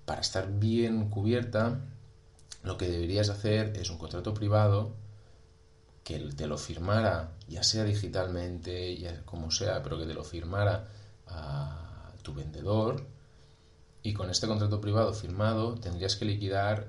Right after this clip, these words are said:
I T P, Impuestos sobre Transmisiones Patrimoniales. Mm, esto va a se-, a, a resurgir en un sobrecoste de tus compras, pero te va a dar la tranquilidad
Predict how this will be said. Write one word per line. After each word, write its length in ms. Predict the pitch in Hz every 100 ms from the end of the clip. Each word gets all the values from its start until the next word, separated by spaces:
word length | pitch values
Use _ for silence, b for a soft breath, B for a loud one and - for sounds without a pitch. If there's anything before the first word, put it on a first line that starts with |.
| - -
I 40 |
T 140 | 80
P, 240 | 78 69 -
Impuestos 380 | 85 80 80 92
sobre 200 | 95 90
Transmisiones 520 | 85 80 76 82 80
Patrimoniales. 760 | - 76 76 73 71 69 - - B B B B B B - -
Mm, 640 | 87 85 82 80 80 71
esto 380 | - 101 - 165
va 680 | 85 85 85 87 87 85 87
a 40 |
se-, 240 | 82 - 82
a, 120 | 82 80 80 78 69
a 200 | 65 80
resurgir 580 | 76 - 78 76 - 104
en 140 | 82
un 180 | 82 82
sobrecoste 880 | - 82 82 80 85 - 101 76 76
de 100 | 76
tus 220 | - -
compras, 640 | 120 120 117 120 139 - B B B
pero 260 | 95 82 82
te 120 | 85
va 160 | 82 85
a 40 |
dar 400 | 85 90 95 104 -
la 160 | 92 87
tranquilidad 840 | 85 80 85 78 80 90 95 107